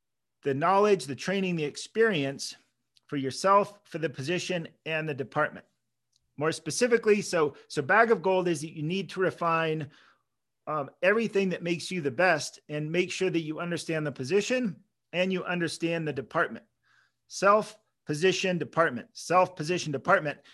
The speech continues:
If you watch the, um, the previously, the, the tool just before this is this home run oral board. And that is you answer the question first,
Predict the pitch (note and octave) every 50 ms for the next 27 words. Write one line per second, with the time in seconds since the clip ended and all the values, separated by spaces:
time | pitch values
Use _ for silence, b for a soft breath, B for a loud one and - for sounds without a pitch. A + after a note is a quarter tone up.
0 | b b C#3+ C3+ - D#3 E3+ F#3 G3 - - - F#3+ E3 - - - D#3+ D3 C3
1 | - - D3+ D#3 B2+ - - G#3 B3 G#3 A3+ G#3 - - F#3+ F#3 F#3+ D#3 D#3+ B2+
2 | - _ _ _ _ _ - C#3+ D3+ C#3 - - G#3+ A3 G3+ F#3 D3+ F#3+ F#3 F#3
3 | - D#3 - - G3+ A#3 A3 E3+ E3 D#3+ D#3 - - - b b b b b b
4 | b _ _ _ - D#3 E3+ E3+ D3+ E3 D#3+ C#3 - - - F3 G3+ G#3 F#3+ F3+
5 | F#3 F3+ E3 - - F3 G3 G#3 F3 C#3+ C3 C#3 C#3 C3+ C3+ B2 A2+ b b b
6 | b b b b b C#3+ D3 D#3+ F#3 F#3+ G3 - - F#3 F3 F3+ F3 E3+ D#3+ -
7 | - b b b b b - C3+ D3+ F3 G3 F#3+ - G#3+ G#3 G#3+ G#3 - G3+ G3+
8 | F#3+ F#3 - G3+ G3 F#3 F#3 D#3+ - - _ _ _ _ _ _ _ _ _ _
9 | _ _ _ _ - _ _ - E3 F3 F3+ F#3 E3+ - - - -